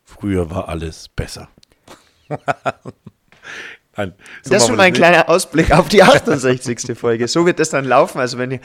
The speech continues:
Speaker 2: einfach mit doppelter Geschwindigkeit anhören, dann klingt's zwar komisch, aber so ist es dann halt. Nein, aber ansonsten, ähm,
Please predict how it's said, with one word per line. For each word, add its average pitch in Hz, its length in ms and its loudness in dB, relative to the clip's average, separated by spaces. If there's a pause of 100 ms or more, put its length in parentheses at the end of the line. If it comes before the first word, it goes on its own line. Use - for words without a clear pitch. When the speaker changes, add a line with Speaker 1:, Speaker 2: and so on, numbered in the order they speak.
(280)
Speaker 2:
einfach 135 180 -4
mit 139 140 -4
doppelter 127 240 -2
Geschwindigkeit 120 480 -10
anhören, 104 400 -12
dann 117 100 -10
klingt's 135 280 -10
zwar 113 120 -6
komisch, 117 340 -10
aber 110 140 -10
so 107 100 -14
ist 104 120 -12
es 107 100 -18
dann - 200 -18
halt. 98 160 -18 (260)
Nein, 139 380 -8
aber 127 280 4 (360)
ansonsten, 165 440 -6 (200)
ähm, 170 380 0